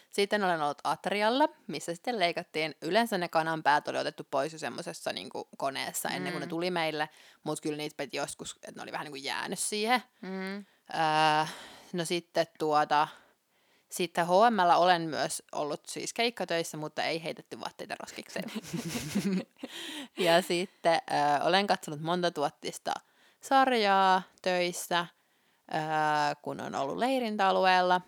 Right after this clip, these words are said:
Speaker 1: Ja tota, niin siellä on ollut aika hiljaisia päiviä, niin ennätti puuhailla tuommoista.
Speaker 2: Mm.
Speaker 1: Ja sitten kun on ollut jäätelökiskalla, niin siellä mä sitten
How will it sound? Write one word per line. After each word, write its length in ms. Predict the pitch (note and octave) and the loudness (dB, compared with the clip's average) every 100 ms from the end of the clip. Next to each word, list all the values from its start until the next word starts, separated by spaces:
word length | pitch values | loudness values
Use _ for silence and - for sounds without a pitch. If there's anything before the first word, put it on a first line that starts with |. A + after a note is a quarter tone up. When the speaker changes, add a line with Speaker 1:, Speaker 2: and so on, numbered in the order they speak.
| - | -10
Speaker 1:
Ja 120 | D#3+ | -8
tota, 360 | D3+ C#3 - E3 | -6 -6 -4 -6
niin 220 | D3+ D3 _ - | -6 -10 _ -10
siellä 340 | - C#3+ C#3+ | -4 -2 -2
on 100 | C#3+ | -4
ollut 180 | C#3+ - | -6 -6
aika 220 | D#3+ F3+ | -6 -6
hiljaisia 580 | F3+ G3+ F#3 F#3 - G3+ | -8 -8 -4 -4 -4 -6
päiviä, 500 | - D4 C#4 A3+ A3 | -4 -4 -4 -6 -8
niin 160 | G#3+ G3+ | -8 -8
ennätti 400 | F#3+ F#3+ - G3 | -8 -10 -12 -12
puuhailla 340 | E3 E3 E3 F3+ | -8 -4 -4 -6
tuommoista. 460 | - A#3 G#3+ - G#3+ _ - | -6 -6 -6 -6 -8 _ -14
Speaker 2:
Mm. 300 | G#3 F#3+ F3 | -8 -8 -2
Speaker 1:
Ja 100 | G3 | 0
sitten 300 | G3+ F3+ - | 2 0 -2
kun 120 | - E3+ | -2 -2
on 120 | E3 | 0
ollut 140 | E3 | -2
jäätelökiskalla, 800 | G3+ G#3 F3 D#3 E3+ - D#3+ D3+ | 0 0 0 -2 -4 -6 -4 -4
niin 80 | E3+ | -4
siellä 300 | A3 F3 D3+ | 2 2 2
mä 100 | C#3+ | -6
sitten 320 | D#3 - C3+ | -8 -6 -6